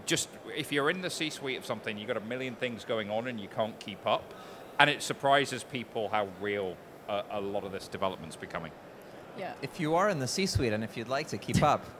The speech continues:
Speaker 3: <laughs>
Speaker 2: Well, <laughs> I like that you brought the collaborative nature of it as well, kind of, kind of back to that, especially with the banks. I mean,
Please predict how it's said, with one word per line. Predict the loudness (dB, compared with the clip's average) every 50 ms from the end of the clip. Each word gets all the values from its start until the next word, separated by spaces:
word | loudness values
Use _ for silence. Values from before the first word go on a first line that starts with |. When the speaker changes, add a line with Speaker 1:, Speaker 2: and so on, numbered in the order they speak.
| -8 -8
Speaker 3:
<laughs> | -6 -4 -2 -2 -2 0 2 4 6 8 10 12 12 12 12 10 10 8 4 4 4 4 4 2 2 2 2 0 0 0 -2 -4 -6 -6 -8 -2 4
Speaker 2:
Well, | 8 8 10 10 8 6 6 6 6 6 6
<laughs> | 2 -2 -4 -4 -4 -4 2 6
I | 10
like | 10 10 10 10
that | 10
you | 10 10
brought | 10 10 8 8
the | 8 4
collaborative | 4 6 6 8 8 8 6 6 6 6
nature | 6 6 4 4 4 4 6
of | 6 6 6 4
it | 2 2 2 2
as | 2 2 4 4
well, | 4 6 8 10 10 10 10 8 2 -10 -2 4
kind | 8 8 10 8
of, | 8 4 0 -6 0
kind | 4 6 6 6
of | 6
back | 6 6 4 4 4
to | 6 8
that, | 10 10 10 10 8
especially | 6 6 4 4 4 4 4
with | 4 4 4
the | 2 2
banks. | 4 4 4 4 4 2 2 4
I | 6 6
mean, | 8 8 8 6 6 2